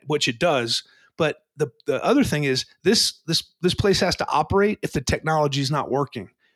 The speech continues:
We have to be able to still operate. We can't stop and tell people, "We're sorry,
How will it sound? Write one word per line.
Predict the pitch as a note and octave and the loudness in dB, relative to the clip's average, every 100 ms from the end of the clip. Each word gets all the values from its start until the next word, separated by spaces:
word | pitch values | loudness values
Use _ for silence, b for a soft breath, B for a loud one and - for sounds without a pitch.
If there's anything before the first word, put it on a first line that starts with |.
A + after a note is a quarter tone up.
| _ | _
We | D3 | -2
have | D#3+ E3 - | 0 0 -2
to | C#3 | -4
be | D3 D3 | -2 0
able | D#3+ D3 | 0 0
to | B2 | -2
still | C3 - C#3+ | -4 -2 -2
operate. | C#3+ D#3 C#3+ G#2+ | 0 0 0 -2
We | C3+ | -4
can't | - F3 - | -2 -2 0
stop | - D#3+ D3+ - | 0 0 -2 -4
and | D#3 | -6
tell | C#3 D3+ | -2 -2
people, | D#3 C#3+ B2+ B2+ | 0 -2 -4 -2
"We're | D#3 | 0
sorry, | C#3+ D#3 D#3 D3 C3+ B2 | 2 2 2 2 2 0